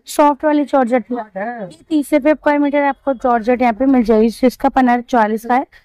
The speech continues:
जॉर्जेट में भी काफी सारे कलर, कलर प्लेन थे और शेड काफी सारे थे इनके पास। ये तीस रुपए per meter जॉर्जेट का फैब्रिक भी आपको मिलने वाला है। इसके दिखाऊंगी यहाँ पे कुछ one piece dresses भी थी। ये देखो Price क्या भैया?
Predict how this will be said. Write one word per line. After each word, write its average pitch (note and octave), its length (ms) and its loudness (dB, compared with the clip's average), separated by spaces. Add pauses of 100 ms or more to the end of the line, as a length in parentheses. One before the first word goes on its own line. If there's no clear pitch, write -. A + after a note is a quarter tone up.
(260)
जॉर्जेट C4 400 0
में D4+ 120 2
भी D4 80 0
काफी B3+ 340 -2
सारे A#3+ 340 0
कलर, A#3+ 320 0 (480)
कलर C#4 260 2
प्लेन C#4 420 2
थे D4+ 180 4
और D#4+ 120 4
शेड C4+ 360 2
काफी B3+ 280 0
सारे A#3 280 2
थे B3+ 100 -2
इनके A#3 220 0
पास। C4 300 0 (380)
ये D#4 120 -2
तीस D#4 280 4
रुपए D4+ 120 4
per C#4+ 160 4
meter C4+ 220 0
जॉर्जेट A3+ 360 0
का B3 80 0
फैब्रिक A3 320 0
भी A#3 80 0
आपको G#3+ 260 0
मिलने D4+ 300 4
वाला F#3+ 200 2
है। F3 120 -4 (200)
इसके F4 200 -4
दिखाऊंगी D#4 360 0
यहाँ D4 140 2
पे C#4 140 -4
कुछ C4 200 -2
one B3 180 0
piece B3+ 220 -4
dresses A3 500 -4
भी B3 100 -4
थी। B3+ 140 -2
ये A#3 140 -2
देखो A3 220 -4 (520)
Price D#4+ 280 0
क्या F#4+ 120 2
भैया? F#4+ 220 4